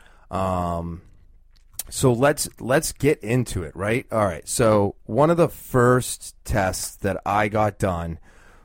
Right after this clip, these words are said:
was the hemogram. Um, what I've done is that I've linked my laptop to the T V behind me. So I'm hoping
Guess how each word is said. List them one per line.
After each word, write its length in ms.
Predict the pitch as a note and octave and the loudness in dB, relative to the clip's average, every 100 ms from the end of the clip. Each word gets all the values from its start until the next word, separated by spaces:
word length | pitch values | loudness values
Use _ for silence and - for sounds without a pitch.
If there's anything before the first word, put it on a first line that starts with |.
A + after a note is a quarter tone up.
| - | -12
was 880 | F#2+ F#2+ F#2+ F#2 F2+ F2+ F2 - - - | -4 0 0 0 -2 -4 -6 -10 -12 -6
the 720 | G2 F#2+ F#2+ F#2 F#2+ F#2 F2 - - _ _ _ _ _ - | -4 -2 -2 -4 -4 -6 -8 -12 -20 _ _ _ _ _ -4
hemogram. 840 | C#3 C#3+ G#2 F2 F2 E2+ C2 A#1+ - - | 2 4 2 -2 -6 -8 -10 -16 -20 -8
Um, 440 | - F#2 F2+ F2 F2+ | -2 0 0 0 2
what 160 | G#2 | 2
I've 200 | F#2+ F2+ - | 2 -2 -2
done 240 | G#2+ F#2+ | -2 -2
is 180 | F#2 F2+ | -4 -6
that 160 | F2 | -8
I've 220 | F2 F2 F#2+ | -6 -8 -6
linked 480 | G2+ F#2+ - - - - - | -4 -6 -8 -18 -20 -20 -10
my 240 | F2 E2+ | -6 -6
laptop 1120 | E2+ F2+ G2 F#2+ F#2+ - - E2 E2 D#2+ - - | -6 -6 -2 -2 -4 -8 -10 -6 -6 -6 -10 -20
to 960 | - - F#2 F2+ F2 F2 F2 E2+ E2+ E2+ | -14 -8 -6 -4 -4 -6 -6 -8 -8 -10
the 140 | E2 | -14
T 360 | - - G2 F#2 | -14 -12 -10 -10
V 240 | F#2+ F#2 | -10 -10
behind 500 | F2 E2+ F2+ F2 F2 | -8 -10 -8 -8 -8
me. 140 | E2+ E2+ | -8 -10
So 380 | - F2+ F2 - - - - | -8 -6 -6 -12 -20 -14 -2
I'm 200 | C3 D3+ | 0 4
hoping 720 | F3+ G3 G3 G3+ G3 F3 | 4 4 2 0 0 -4